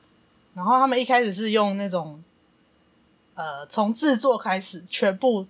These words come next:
全包，然后成绩很差。<laughs> 然后到近几年，你会听到一些 Netflix 上的台剧，其实都是台湾的团队先做好了，做好之后去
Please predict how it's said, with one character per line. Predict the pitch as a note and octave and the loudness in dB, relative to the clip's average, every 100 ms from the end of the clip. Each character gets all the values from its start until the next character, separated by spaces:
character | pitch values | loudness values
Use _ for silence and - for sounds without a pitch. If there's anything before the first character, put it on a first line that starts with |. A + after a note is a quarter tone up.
| _ | _
全 | - F3+ | -6 -4
包， | F3 F3+ F3+ F#3 _ G3 | 0 2 2 -2 _ -8
然 | F3+ | -6
后 | |
成 | G#3 G#3+ F#3 | -4 -2 -4
绩 | F#3+ G3 F#3+ _ - | -6 -10 -12 _ -18
很 | D3 | -14
差。 | - E3 - - _ | -2 -2 -2 -6 _
<laughs> | - - - - - - - D#4+ - D#4 - C#4+ - A#4+ - - - _ _ _ - - - - - _ - - - G#4+ - A4 - - F#4 G#3 - | -16 -14 -8 -6 -2 -2 0 -2 0 -4 -2 -2 0 -2 -2 -6 -6 _ _ _ 0 0 -2 -10 -12 _ -18 -14 -2 -2 -2 -4 -4 -2 0 -2 -2
然 | A3+ | 2
后 | C#4+ | 4
到 | F#4+ F4 | 6 4
近 | - E4 | 4 2
几 | C#4 A3+ | 4 2
年， | G#3 G3 | 2 2
你 | G3+ | 4
会 | C4 | 4
听 | D4+ C#4+ | 4 2
到 | C#4+ C#4 | 4 6
一 | |
些 | C4+ C4+ | 4 4
Netflix | C4+ C4+ B3 | 4 4 2
上 | A#3 A#3+ | 4 2
的 | |
台 | A3+ F3+ | 0 -2
剧， | F3+ B3 | -2 -2
其 | G#3+ | -2
实 | A3 | 2
都 | A#3+ C4 | 4 4
是 | C4+ A#3+ | 0 -2
台 | A3+ F#3+ | 2 2
湾 | G3+ A#3 | 2 2
的 | A#3 G3+ F3 - _ | 0 0 -2 -6 _
团 | - F3+ F#3+ | 0 0 2
队 | A#3+ G#3+ | 0 0
先 | A3+ A3 | -2 -2
做 | B3 F#3 | 0 -2
好 | - E3 G#3 | -4 -10 -10
了， | - _ _ _ _ _ | -20 _ _ _ _ _
做 | D#4+ C4+ | 2 4
好 | G3+ E3+ | 2 -4
之 | F3+ G#3+ | -4 2
后 | A3+ G3+ | 2 2
去 | - A#3 G#3 F#3+ | 0 -4 -4 -6